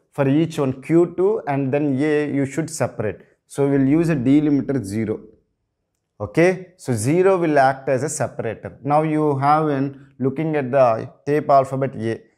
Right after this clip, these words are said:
What is the encoding for tape alphabet A? Is one. So one will be there. So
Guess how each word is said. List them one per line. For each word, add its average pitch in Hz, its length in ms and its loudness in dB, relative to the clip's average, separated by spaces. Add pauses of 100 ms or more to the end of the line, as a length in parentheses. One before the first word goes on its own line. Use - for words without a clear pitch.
(180)
What 156 260 2
is 160 140 -2
the 156 60 0
encoding 147 580 -2
for 143 120 -8
tape 131 280 -4
alphabet 127 460 0
A? 123 320 -2 (200)
Is 110 220 -6
one. 107 400 -4
So - 220 -6
one 113 320 0
will 104 160 0
be 98 100 -2
there. 92 240 -2 (580)
So 104 720 -4